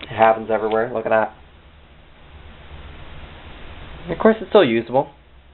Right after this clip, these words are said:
but look how it glints like Whitehall instead of sparkling like American. The mold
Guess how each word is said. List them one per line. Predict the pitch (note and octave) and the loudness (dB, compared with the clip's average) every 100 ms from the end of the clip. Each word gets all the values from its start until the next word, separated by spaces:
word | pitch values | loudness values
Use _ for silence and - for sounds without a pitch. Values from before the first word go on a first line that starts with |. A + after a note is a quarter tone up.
| - | -4
but | B2+ - | -4 -2
look | F3 | -4
how | G#3+ | 0
it | G3+ A2+ | 0 0
glints | G#2+ A#2 D3 C#3 | 2 2 2 0
like | A2 | 0
Whitehall | A2+ A2 C3 G2+ G2 G2 - - _ _ | 4 4 4 0 -4 -4 -10 -20 _ _
instead | A2 - A2 | -20 -10 -10
of | - | -10
sparkling | - B2+ C3 - G2+ | 2 4 4 0 -4
like | G2+ G2+ | -2 -4
American. | G#2 G#2 G#2 G#2 G2+ G2+ G2 - - - - - - - - - - - - | -4 -4 0 -2 -2 -6 -6 -12 -20 -20 -20 -18 -18 -18 -16 -14 -14 -8 2
The | B2+ | 4
mold | A#2 B2+ D3 | 6 6 4